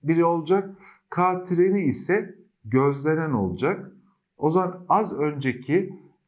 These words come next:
V bağıl eşittir V gözlenen eksi V gözlemci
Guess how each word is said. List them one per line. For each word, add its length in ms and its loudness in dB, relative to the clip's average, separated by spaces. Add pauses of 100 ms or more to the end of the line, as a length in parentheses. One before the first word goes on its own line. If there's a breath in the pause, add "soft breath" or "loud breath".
V 360 2
bağıl 460 -2
eşittir 920 -4
V 220 0
gözlenen 1120 -4 (1120)
eksi 840 -2 (340 loud breath)
V 340 2
gözlemci 1120 -4